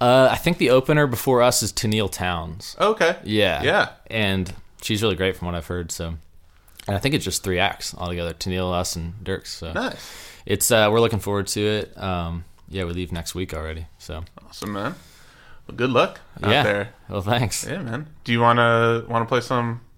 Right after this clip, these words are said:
Speaker 2: pedal steel?
Speaker 1: Uh, yeah, I'll noodle around a bit, and
Speaker 2: Okay.
Speaker 1: you can use
Speaker 2: Why,
Speaker 1: that, yeah.
Speaker 2: why don't you tell my listeners, uh, like, where they can find you, how they can,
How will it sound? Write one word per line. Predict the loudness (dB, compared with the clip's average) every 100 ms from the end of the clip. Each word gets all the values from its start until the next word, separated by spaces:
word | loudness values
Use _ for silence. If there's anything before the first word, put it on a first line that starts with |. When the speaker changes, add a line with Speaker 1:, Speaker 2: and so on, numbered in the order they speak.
| -2
Speaker 2:
pedal | -2
steel? | 0 0 2 4
Speaker 1:
Uh, | 6 6
yeah, | 6 4 4
I'll | 4 4 2 -4
noodle | 0 2 4
around | 4 4
a | 2
bit, | 2 0
and | -2
Speaker 2:
Okay. | -4 -4 -8 -8
Speaker 1:
you | -6
can | -4
use | 0
Speaker 2:
Why, | 2 0
Speaker 1:
that, | -2
yeah. | 0
Speaker 2:
why | 2
don't | 2 -2
you | -4
tell | 2 4 2
my | 2 2
listeners, | 2 -2 -2 0 -2 0
uh, | 2 2
like, | 2 0 2
where | 2
they | 2
can | 0
find | 0 2 4 2
you, | 2 2
how | 2
they | 0 -2
can, | -6 -8 -10